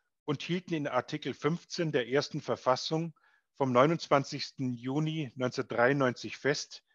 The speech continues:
dass die Landessprache die Limba Moldovianeska,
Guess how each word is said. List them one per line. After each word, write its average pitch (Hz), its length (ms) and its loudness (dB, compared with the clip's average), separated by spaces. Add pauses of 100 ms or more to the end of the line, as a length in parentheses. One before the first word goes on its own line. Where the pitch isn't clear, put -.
(280)
dass 135 160 0
die 131 140 -8
Landessprache 127 1040 2 (380)
die 139 80 -2
Limba 151 420 6
Moldovianeska, 127 1120 2